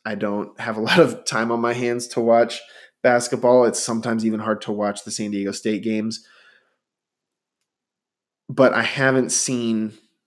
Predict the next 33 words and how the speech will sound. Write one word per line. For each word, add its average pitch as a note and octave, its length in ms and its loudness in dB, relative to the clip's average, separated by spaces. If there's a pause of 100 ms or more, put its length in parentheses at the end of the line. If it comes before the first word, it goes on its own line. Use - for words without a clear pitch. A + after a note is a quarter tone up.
(300)
a A#2 80 -2
team G#2+ 640 -6 (180)
either A2+ 260 -2
in G#2 80 -2
highlights A2 520 2
or A2 140 0
in A2 60 -2
a A2 60 -4
full G#2+ 300 -2
game G2+ 520 -8 (320)
that A2 160 -6
I've G2+ 220 -2
thought G#2+ 340 -2
this G#2 200 -4
team G#2 580 -6
is G2+ 640 -8
way F#2 300 -6
ahead G2 200 -6
of G2 120 -8
where F#2+ 120 -6
San F#2+ 220 -8
Diego F#2 200 -4
State - 280 -6
is, - 160 -6
especially G2+ 440 -2
with G2+ 100 -4
San G2+ 180 -6
Diego F#2+ 220 -4
State's - 300 -8
defense. - 460 -12 (440)
So A2 460 4 (440)
that A2+ 300 4
is A2 500 0